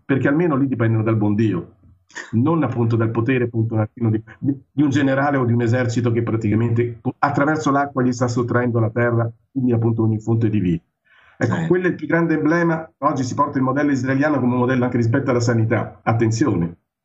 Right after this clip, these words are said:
Speaker 1: che cosa vuol dire mettere in mano i diritti a governi di, non dico dittatoriali, ma insomma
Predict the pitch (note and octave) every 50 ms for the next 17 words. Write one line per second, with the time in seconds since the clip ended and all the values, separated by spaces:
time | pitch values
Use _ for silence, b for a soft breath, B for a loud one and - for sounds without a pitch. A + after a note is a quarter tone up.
0 | _ _ _ _ _ _ _ _ _ - A2+ A2+ C3+ C3+ B2 C3 B2 B2+ A#2+ A2+
1 | D3 D#3 C#3 B2 B2 A#2+ A#2+ C3 A#2+ A#2+ B2+ B2+ A#2+ A2+ A2 G#2 G#2+ A2+ B2 C#3
2 | C3+ - - C3+ C3 - - - - _ - G#2 G2 A2 A#2 B2 B2+ B2+ A#2+ A#2
3 | A2+ B2 A#2+ - _ _ _ A#2+ B2 E3+ E3+ D#3+ A#2+ B2 A#2 A2+ A2+ A2+ A#2 A2+
4 | - A#2 A2+ A#2 A2 G#2 G2 F#2+ G2 G#2+ A2 A2 - - D#3 C#3 A#2